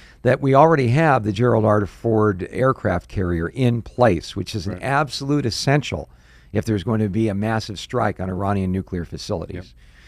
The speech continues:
Speaker 1: The second thing is an entire battle group is cruising through the Mediterranean to join them.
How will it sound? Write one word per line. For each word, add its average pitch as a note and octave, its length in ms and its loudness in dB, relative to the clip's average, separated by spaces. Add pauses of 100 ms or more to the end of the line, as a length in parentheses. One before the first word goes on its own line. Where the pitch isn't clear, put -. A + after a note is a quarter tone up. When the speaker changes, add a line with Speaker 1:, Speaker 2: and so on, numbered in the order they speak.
(260)
Speaker 1:
The A2 80 -6
second E3 320 2
thing B2 180 0
is G#2+ 440 -2
an A2 180 -8
entire A2+ 360 0
battle B2+ 440 2
group E2+ 420 -4
is - 180 -8
cruising A2+ 540 -2
through B2 220 -4
the A#2+ 80 0
Mediterranean G2+ 840 0 (240)
to G2 140 -10
join F#2+ 420 -2
them. C#2+ 180 -8